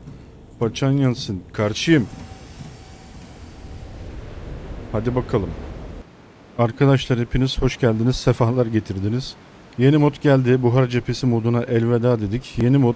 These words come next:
Transformers modu hepimize hayırlı olsun. Hemen şöyle bir inip işimize bakalım. O ne yapıyor orada? Boks mu yapıyor? Çabuk in sen de.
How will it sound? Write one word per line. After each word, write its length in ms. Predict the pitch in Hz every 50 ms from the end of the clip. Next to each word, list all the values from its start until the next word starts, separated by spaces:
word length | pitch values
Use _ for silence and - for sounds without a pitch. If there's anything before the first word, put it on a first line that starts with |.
| - -
Transformers 680 | - 110 120 113 - - - 139 127 113 107 101 -
modu 220 | 123 117 113 107 110
hepimize 420 | 131 139 123 110 104 95 110 123
hayırlı 380 | 117 - 117 110 110 107 113 120
olsun. 320 | 107 98 - - 98 - - - - - - - - -
Hemen 220 | 156 147 131 123
şöyle 340 | 117 - - 123 117 120 117
bir 120 | 117 120 -
inip 220 | 123 117 117 - - - - - - - - - - - - - - -
işimize 460 | 147 131 - 131 110 101 92 101 110
bakalım. 360 | 107 104 - - 98 92 85 78 - - - - - - - - - - - - - - - - -
O 100 | 110 127
ne 60 | 165
yapıyor 320 | 180 135 - 113 101 92
orada? 200 | 90 95 123 175 - - - - - - - _ -
Boks 280 | 107 139 135 - -
mu 60 | 117
yapıyor? 280 | 95 90 - - 85 85 85 - _ - - - - - - - - - -
Çabuk 300 | - - 127 123 - 110
in 60 | 101
sen 260 | - - 98 90
de. 40 | 92